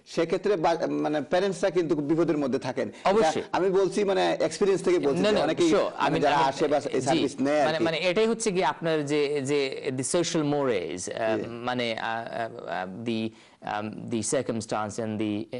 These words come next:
Speaker 2: and the climate, uh, that we do live in। A-, and that's the other side of the, the moral sort of, uh,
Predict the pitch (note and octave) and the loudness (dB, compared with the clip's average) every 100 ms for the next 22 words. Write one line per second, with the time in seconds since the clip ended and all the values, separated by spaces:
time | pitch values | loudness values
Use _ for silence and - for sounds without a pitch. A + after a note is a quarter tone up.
0 | - A2+ A2 - A#2+ A2+ G#2+ - A2+ A2 | -6 -6 -6 -6 -4 -4 -6 -6 -8 -4
1 | A2 G#2+ G#2+ A#2+ A#2 B2+ A2+ - - A2+ | -4 -4 -2 0 0 0 -4 -6 -8 -8
2 | - - B2 C#3 - C#3+ B2+ B2+ C#3+ B2 | -6 -4 -2 -2 -2 -2 -2 -2 -2 -2
3 | A#2 A2 A2 - - B2 C3 D3 D#3+ B2+ | 0 -2 -4 -6 -6 -2 0 2 2 2
4 | F#2 F2 - G#2 - | 0 -4 -6 -6 -6